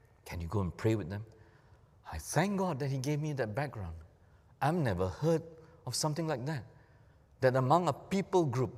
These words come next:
there is no concept, let alone word, for forgiveness. For the only way to resolve conflict is an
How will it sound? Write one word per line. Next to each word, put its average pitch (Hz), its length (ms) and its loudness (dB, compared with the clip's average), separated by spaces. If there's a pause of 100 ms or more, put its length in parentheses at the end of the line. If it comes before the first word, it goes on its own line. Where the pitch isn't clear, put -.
(600)
there 120 220 4
is 117 160 0
no 170 160 2
concept, 151 720 -2 (260)
let 117 200 2
alone 113 400 0
word, 98 280 2 (560)
for 107 180 0
forgiveness. 90 760 -8 (760)
For 123 160 4
the 113 160 0 (120)
only 170 340 4
way 156 160 2
to 127 100 -6
resolve 113 340 0
conflict 104 440 -2
is 95 160 -2
an 87 120 -6